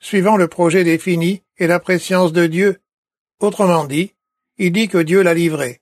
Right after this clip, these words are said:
Dieu l'avait décidé à l'avance. Toute la prescience et le plan de Dieu a fait que c'est arrivé. Pourtant, vous l'avez arrêté.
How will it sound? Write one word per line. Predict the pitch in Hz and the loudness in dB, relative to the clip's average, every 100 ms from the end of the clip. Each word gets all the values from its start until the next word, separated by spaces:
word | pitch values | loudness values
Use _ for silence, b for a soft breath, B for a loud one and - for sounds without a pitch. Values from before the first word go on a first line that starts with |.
| _ _ _ _ - | _ _ _ _ -4
Dieu | 196 | 0
l'avait | 202 170 | 2 2
décidé | 170 190 202 180 | 2 0 0 0
à | 180 | 2
l'avance. | 180 180 196 135 - - _ _ _ - | 2 0 -2 -4 -10 -16 _ _ _ -8
Toute | 226 220 | -6 0
la | 190 175 | 0 0
prescience | 160 175 - 185 156 - 139 - - | 0 -4 -2 -2 -2 -6 -12 -12 -6
et | 175 | -2
le | 185 | -2
plan | 175 208 | 0 0
de | 190 | 2
Dieu | 160 147 170 180 _ _ _ - | 0 0 -2 -4 _ _ _ -6
a | 180 | -2
fait | 202 202 | 0 0
que | 180 | 0
c'est | 185 170 | -2 0
arrivé. | 170 170 147 123 127 _ _ _ - | 0 -2 -4 -6 -10 _ _ _ -4
Pourtant, | 185 151 185 208 - _ _ _ _ | -2 0 -2 -2 -6 _ _ _ _
vous | - | -2
l'avez | 196 185 185 | 0 2 2
arrêté. | 170 180 - 151 131 | 0 -2 -2 -6 -6